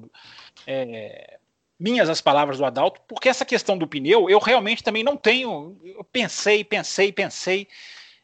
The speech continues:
e, e é, e é complicado mesmo. Eu entendo essa questão, até o Lando Norris, né, levantou, chamou a regra de estúpida. É, eu entendo essa questão de o cara, ele é muito beneficiado. Qu-, qual, quantos pit stops o Stroll fez na corrida?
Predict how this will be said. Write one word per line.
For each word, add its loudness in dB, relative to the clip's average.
e, -12
e 4
é, 6
e 2
é 8
complicado 2
mesmo. -10
Eu -4
entendo -2
essa -2
questão, -6
até -4
o -6
Lando -4
Norris, 4
né, 0
levantou, -2
chamou -4
a 2
regra 0
de -18
estúpida. -10
É, 2
eu 6
entendo 4
essa 0
questão -4
de -8
o -6
cara, 6
ele 4
é 2
muito 0
beneficiado. 0
Qu-, -10
qual, 4
quantos 0
pit -6
stops 2
o -10
Stroll 4
fez -4
na -8
corrida? -10